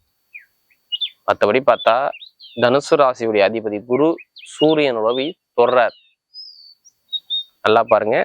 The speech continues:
நமக்கு வாழ்க்கையில தைரியம், வீரியம், கண்ணால பார்க்கக்கூடிய கிரகம் சூரியன். அவரோட சேர்ந்து இந்த குரு சேர்ந்தா எப்படிப்பட்ட ராஜயோகத்தை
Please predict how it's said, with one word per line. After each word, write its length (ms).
நமக்கு 400
வாழ்க்கையில 380
தைரியம், 580
வீரியம், 440
கண்ணால 480
பார்க்கக்கூடிய 420
கிரகம் 400
சூரியன். 480
அவரோட 340
சேர்ந்து 300
இந்த 120
குரு 160
சேர்ந்தா 240
எப்படிப்பட்ட 600
ராஜயோகத்தை 400